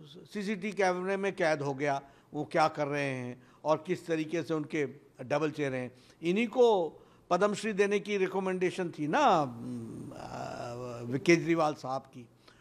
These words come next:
तो ऐसी जो रिकमेंडेशन करने वालों के हाथ में अगर सत्ता आए तो क्या करेंगे, भगवान भरोसे।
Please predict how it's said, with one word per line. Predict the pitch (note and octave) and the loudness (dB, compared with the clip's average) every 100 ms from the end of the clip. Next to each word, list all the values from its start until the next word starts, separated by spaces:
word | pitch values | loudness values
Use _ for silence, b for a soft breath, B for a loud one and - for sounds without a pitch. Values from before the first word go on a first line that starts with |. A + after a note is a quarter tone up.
| _ | _
तो | G3+ | -2
ऐसी | F3 F#3 F3+ A#3+ | 2 2 2 -2
जो | G#3+ A#3 | 6 8
रिकमेंडेशन | G#3 G3 G3 G3+ G3+ F#3+ G#3+ | 8 4 2 2 2 2 0
करने | G#3 F#3+ F#3+ | -2 -2 0
वालों | F#3 F3+ F#3 | 2 2 0
के | F#3 | -2
हाथ | F#3 D3+ E3 E3 | -2 -2 -2 -6
में | D#3 A#2+ b b b b | -10 -10 b b b b
अगर | D3+ F#3 | -2 0
सत्ता | F3 E3+ - G3 D#3+ D3+ | 0 -2 4 6 8 6
आए | D3 C3+ | 4 0
तो | F3 | -6
क्या | E3 E3 E3 | -4 4 6
करेंगे, | G3 F3+ F#3 G3 G3 | 6 4 2 2 0
भगवान | B2 B2+ D#3 D#3 | -2 0 0 0
भरोसे। | B2+ A#2+ - | -4 -8 -14